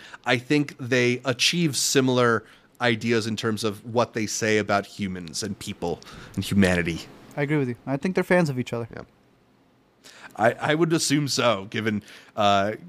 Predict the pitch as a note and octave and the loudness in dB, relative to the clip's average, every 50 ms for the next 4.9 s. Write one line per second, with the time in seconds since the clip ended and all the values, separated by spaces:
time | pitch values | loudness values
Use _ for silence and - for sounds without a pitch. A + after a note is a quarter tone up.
0 | - _ - - - C3 B2+ A#2+ - - D#3 D#3 D#3+ D#3 D3+ C#3 B2+ A#2+ A#2+ A#2+ | -16 _ -8 -2 0 0 0 0 0 0 2 2 4 4 4 2 2 0 0 0
1 | B2 D3 D#3+ F#3+ F3 D#3+ F#3+ E3+ - - E3+ G3+ F3+ - - D#3+ F3 E3 - D#3+ | 0 2 2 2 2 2 0 -2 0 0 0 2 2 0 0 0 -2 -2 0 2
2 | F3 F3 D#3 C3 A#2+ - - - - - - - D#3 C#3+ - - _ _ - - | 2 2 2 0 0 -4 -12 -16 -16 -16 -4 -2 -2 -2 -2 -4 _ _ -20 -20
3 | - - - G#3+ - - - D4+ C4 G#3 F3 G3+ F#3 F3 - G3+ F3+ E3+ D#3 D3 | -2 0 0 2 2 0 0 0 0 2 2 2 2 2 2 2 2 4 4 4
4 | C#3+ C3+ C3+ D3 D#3 D3+ D#3 D#3 D#3+ A#3 - - C#4 C#4 - - - - | 4 2 2 2 2 2 2 2 0 0 0 2 2 0 0 -2 -6 -20